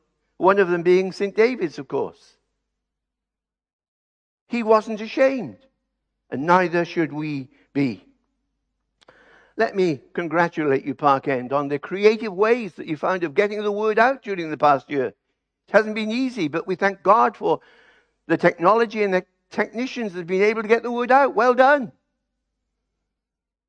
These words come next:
We've been locked down. We haven't been able to come here. But the gospel has got out. Do you know, uh, one of our churches in Penarth called Eden, they were really challenged when they were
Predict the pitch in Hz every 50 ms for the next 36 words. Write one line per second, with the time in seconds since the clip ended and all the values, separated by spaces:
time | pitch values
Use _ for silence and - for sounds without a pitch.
0 | _ _ _ _ _ _ _ _ - 147 175 180 147 165 160 156 147 127 - -
1 | 160 180 - - - - 180 185 185 175 151 135 131 135 151 165 175 175 165 160
2 | 175 165 165 - - - 170 196 185 151 - 151 123 117 92 - _ _ _ _
3 | _ _ _ _ _ _ _ _ _ _ _ _ _ _ _ _ - - - -
4 | 139 123 170 175 180 175 - - - 156 160 156 156 143 160 160 156 151 170 170
5 | 151 127 - _ _ _ _ - _ _ _ _ _ _ _ _ _ _ _ _
6 | _ _ _ _ _ _ _ _ _ _ _ _ _ _ _ _ _ _ _ _
7 | _ - 170 170 175 170 170 170 160 160 151 147 - - - 147 165 170 170 160
8 | 156 151 151 143 147 - 170 175 - - - - 151 139 127 - - 160 151 135
9 | 143 139 143 156 156 156 143 147 - 151 139 143 143 147 156 165 147 - 139 131
10 | 127 123 - _ _ _ _ _ _ _ _ _ _ _ _ _ _ _ _ _
11 | _ _ 120 160 196 190 185 180 175 170 165 151 127 123 - _ _ _ _ _
12 | _ _ _ _ _ - 143 185 226 214 175 143 - - 190 190 202 180 160 143
13 | 131 123 127 143 147 147 143 143 143 143 135 131 -